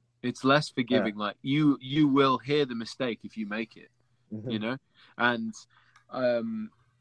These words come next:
Speaker 1: I, that's why, you know, with, with me, I'm using now these hundred watt Krakens as well, because I want the headroom and I want that volume, and I run two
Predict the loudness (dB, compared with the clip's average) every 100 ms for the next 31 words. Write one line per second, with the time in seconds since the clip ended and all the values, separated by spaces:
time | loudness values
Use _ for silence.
0 | _ _ _ _ _ _ _ -12 -12 -2
1 | 8 8 10 10 10 8 2 2 2 0
2 | -2 -4 -2 -2 -2 -4 0 2 2 0
3 | -2 -4 -4 -6 -4 -2 -6 -8 -10 -10
4 | -6 -4 -4 _ _ _ _ -8 0 0
5 | 0 -16 -14 -12 -6 -4 -4 -10 -10 -8
6 | -10 -14 -20 _ _ _ _ _ -4 -4
7 | -4 _ -8 -6 -6 -8 -8 -8 -6 -6
8 | -6 -6 -6 -6 -8 -10 -10 -4 -2 0
9 | -2 -2 -2 -2 -6 -6 -4 0 -2